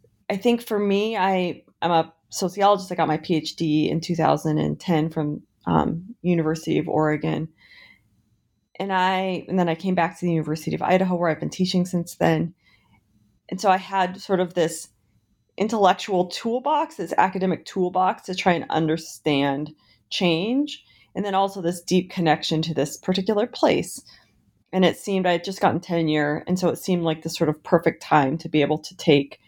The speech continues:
those two interests and sort of toolboxes and bring them together to answer questions that had always,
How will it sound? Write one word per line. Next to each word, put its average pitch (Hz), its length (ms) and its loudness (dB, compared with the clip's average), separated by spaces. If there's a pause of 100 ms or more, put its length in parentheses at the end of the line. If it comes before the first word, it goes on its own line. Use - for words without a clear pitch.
(280)
those 180 220 4
two 170 640 0 (540)
interests 226 720 -2
and 165 120 2
sort 160 160 -2
of 151 160 -6 (120)
toolboxes 180 640 -2
and 151 120 0
bring 160 200 2
them 151 120 2
together 147 400 -2
to - 240 -8
answer 147 280 0
questions 143 460 0
that - 100 -2
had - 160 -2
always, 139 520 0